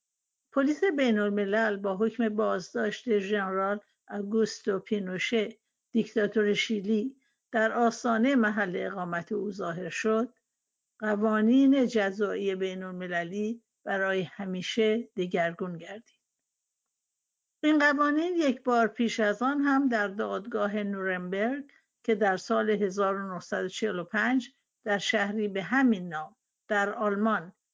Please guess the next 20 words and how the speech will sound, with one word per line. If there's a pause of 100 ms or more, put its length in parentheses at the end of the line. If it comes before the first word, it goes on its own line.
(100)
به
جنایات
سرکردگان
حکومت
را-،
ناتزی
رسیدگی
می‌کرد، (280)
به
چالش (160)
کشیده
شده
بود. (1600)
دستاورد (200)
دادگاه
نورنبرگ
برای
دادخواهی (420)
تثبیت
این